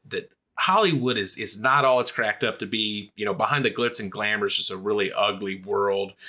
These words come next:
And now he sees, hey, the justice system is, is anything but just. And he decides Hollywood's not for him.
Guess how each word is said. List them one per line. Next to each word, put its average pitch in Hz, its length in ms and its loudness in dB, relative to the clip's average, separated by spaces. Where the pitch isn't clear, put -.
And 107 480 0
now 170 240 2
he 147 80 4
sees, 135 300 2
hey, 143 200 2
the 107 80 -2
justice 98 580 0
system 90 680 -2
is, 113 340 0
is 101 220 -4
anything 135 520 0
but 147 280 0
just. - 720 -6
And 104 100 -6
he 170 100 6
decides 143 1000 6
Hollywood's 190 420 6
not 143 200 2
for 117 120 0
him. 131 600 -2